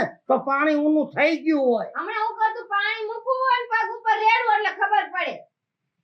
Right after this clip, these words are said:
Speaker 2: બહુ તમે ઊંધા વળી ગયા. લાવો પૈસા, હાલો
Speaker 1: મારી
Speaker 2: તો પાણી
Speaker 1: બેટી,
Speaker 2: ગરમ કરું.
Speaker 1: ગમે, ગમે કયું કે તારો મોહાલ ક્યાંનું છે?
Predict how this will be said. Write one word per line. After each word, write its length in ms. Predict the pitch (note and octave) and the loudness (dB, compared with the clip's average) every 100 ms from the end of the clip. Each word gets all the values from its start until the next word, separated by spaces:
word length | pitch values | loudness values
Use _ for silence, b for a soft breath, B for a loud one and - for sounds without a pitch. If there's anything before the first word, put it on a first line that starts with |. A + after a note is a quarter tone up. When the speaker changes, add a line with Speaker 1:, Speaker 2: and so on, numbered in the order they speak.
| _ _ _ _ _ | _ _ _ _ _
Speaker 2:
બહુ 220 | C4 G#4 G#4 | -2 0 2
તમે 300 | G#4 G#4 G4 | 0 -2 -2
ઊંધા 280 | A4 G#4+ | 0 2
વળી 240 | G#4 A4 G4 | 2 0 0
ગયા. 160 | A4 | 0
લાવો 260 | G#4 C5 C5 | 4 4 4
પૈસા, 460 | C5 D5+ A#4 B4 C5+ | 4 2 4 4 6
હાલો 60 | |
Speaker 1:
મારી 180 | A#4+ C5+ | 4 4
Speaker 2:
તો 80 | A#4 | 6
પાણી 120 | C5 | 4
Speaker 1:
બેટી, 200 | B4+ D4+ | 6 4
Speaker 2:
ગરમ 280 | A#4+ B4 A#4+ | 6 4 4
કરું. 400 | A#4 A4 - - | 2 2 0 -8
Speaker 1:
ગમે, 640 | F3+ G#3 A3+ B3 D#4 E4+ D#4 | -2 2 6 6 6 6 4
ગમે 520 | A#3 A#3+ C4 C#4+ D#4 | 4 4 4 6 4
કયું 400 | D4+ D4+ G4 G4 | 4 2 4 4
કે 180 | F4 - | 2 4
તારો 200 | D4 C4+ | 2 4
મોહાલ 380 | B3+ C#4 E4 | 4 6 6
ક્યાંનું 440 | D#4+ F#4 G#4 G#4+ D#4 | 4 2 4 4 2
છે? 200 | F3+ | 0